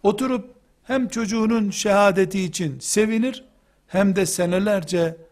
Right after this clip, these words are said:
çocuğu için ağlar durur. Fıtratı gereği ağlar, Allah yolunda feda ettiği için de mutlu olur.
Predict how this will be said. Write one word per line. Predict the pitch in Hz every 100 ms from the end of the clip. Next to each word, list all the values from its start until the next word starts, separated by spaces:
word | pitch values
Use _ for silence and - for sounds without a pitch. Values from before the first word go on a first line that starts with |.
| _ -
çocuğu | 170 170 180 165
için | 156 180
ağlar | 196 147 139 160 165
durur. | 165 185 151 - - - - - _ -
Fıtratı | 208 - 233 233 294
gereği | 226 214 202 190 185
ağlar, | 180 190 202 247 277 - _ _ _ _ _ _ _ -
Allah | 185 214 247 247
yolunda | 233 226 214 208
feda | 202 202 220 208 190
ettiği | 190 202 180
için | 175 196
de | 262
mutlu | 226 226 247
olur. | 233 135 92 -